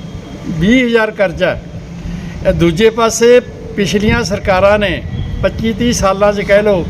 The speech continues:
ਉਦੋਂ ਸਿਰਫ ਦੇਸ਼ ਦੇ ਸਿਰ ਪਚਵੰਜਾ ਕਰੋੜ ਸੀ। ਹੁਣ ਇਹਦਾ ਮਤਲਬ ਇਹ ਨੌ ਸਾਲਾਂ 'ਚ ਮੋਦੀ ਸਰਕਾਰ ਨੇ ਸਾਡੀ ਆਰਥਿਕ, ਅ, ਬਰਬਾਦੀ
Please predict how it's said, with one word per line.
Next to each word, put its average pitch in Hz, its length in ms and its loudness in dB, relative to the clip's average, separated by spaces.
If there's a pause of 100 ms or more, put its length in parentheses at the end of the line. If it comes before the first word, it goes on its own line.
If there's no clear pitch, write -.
(280)
ਉਦੋਂ 220 320 4
ਸਿਰਫ 233 380 2
ਦੇਸ਼ 185 400 0
ਦੇ 226 220 4
ਸਿਰ 220 320 2 (200)
ਪਚਵੰਜਾ 202 520 2
ਕਰੋੜ 214 420 0
ਸੀ। 147 300 -4 (440)
ਹੁਣ 202 120 6
ਇਹਦਾ 240 180 4
ਮਤਲਬ 240 300 -2
ਇਹ 240 80 2
ਨੌ 208 280 4
ਸਾਲਾਂ 214 480 2
'ਚ 214 140 -2
ਮੋਦੀ 202 500 -2 (320)
ਸਰਕਾਰ 190 380 2
ਨੇ 208 120 -4
ਸਾਡੀ 196 300 0
ਆਰਥਿਕ, 202 840 2
ਅ, 175 720 2
ਬਰਬਾਦੀ 165 720 0